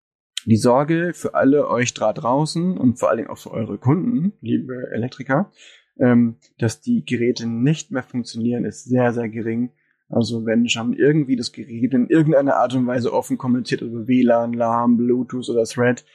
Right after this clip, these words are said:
dann gibt's dann nur, brauchst dann nur ein Software-Update und schon ist das alles integrierbar. Ähm,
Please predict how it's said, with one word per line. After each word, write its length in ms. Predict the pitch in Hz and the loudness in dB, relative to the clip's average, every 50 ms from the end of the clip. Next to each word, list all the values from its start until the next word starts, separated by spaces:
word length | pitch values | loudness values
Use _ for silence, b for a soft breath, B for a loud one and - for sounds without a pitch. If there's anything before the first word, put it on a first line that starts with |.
| b b b b b - | b b b b b 0
dann 220 | 110 117 120 117 | 2 2 4 4
gibt's 220 | 135 127 - - | 2 0 -2 -2
dann 440 | - 120 113 113 113 117 117 123 127 | -6 -4 -4 -4 -4 -4 -4 -2 0
nur, 300 | 131 135 139 143 127 120 | 2 4 4 4 2 0
brauchst 300 | 101 113 120 127 - - | 0 -2 -2 -2 -2 -4
dann 80 | 127 123 | -6 -6
nur 100 | 123 120 | -6 -6
ein 60 | 113 | -8
Software-Update 960 | - - 151 151 151 - - - - - 123 - - 117 110 113 117 117 - _ _ _ _ _ _ - | -8 -4 -4 -4 -4 -4 -4 -2 0 0 -2 -2 -2 -2 0 0 0 -2 -6 _ _ _ _ _ _ 0
und 180 | - 113 110 | 2 2 2
schon 320 | - - 120 110 113 110 - | 2 0 -2 -2 -2 -2 -4
ist 140 | - - | -8 -8
das 100 | - - | -8 -8
alles 280 | - - 110 120 113 - | -8 -8 -6 -6 -8 -8
integrierbar. 840 | - 113 113 113 - - 123 123 123 120 113 113 113 120 127 127 _ _ B B B B B B B - | -10 -8 -8 -8 -6 -4 -2 0 0 2 2 2 2 0 0 -4 _ _ B B B B B B B -4
Ähm, 440 | - - 113 113 117 117 113 110 - | 0 2 4 4 4 2 2 -2 -6